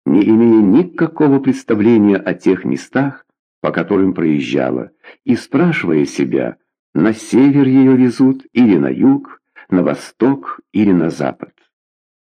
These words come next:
Как и в предыдущую ночь, через три часа пути переменили лошадей в чаще леса, и королева могла подышать некоторое время воздухом на свободе.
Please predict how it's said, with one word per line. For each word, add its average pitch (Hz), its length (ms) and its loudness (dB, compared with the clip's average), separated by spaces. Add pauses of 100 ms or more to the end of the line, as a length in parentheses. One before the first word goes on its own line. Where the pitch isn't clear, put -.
(100)
Как 165 280 -2
и 156 60 4
в 147 80 -10
предыдущую 131 680 2
ночь, 135 460 0 (260)
через 107 320 -2
три 151 180 -2
часа 131 320 0
пути 131 400 0
переменили 104 540 2
лошадей 95 560 0
в - 120 -8
чаще - 440 -6
леса, 127 500 -2 (480)
и 127 100 2
королева 147 400 2
могла 160 360 2
подышать 131 500 0
некоторое 101 520 2
время 131 360 2
воздухом 98 520 0
на 90 60 -2
свободе. 64 680 -6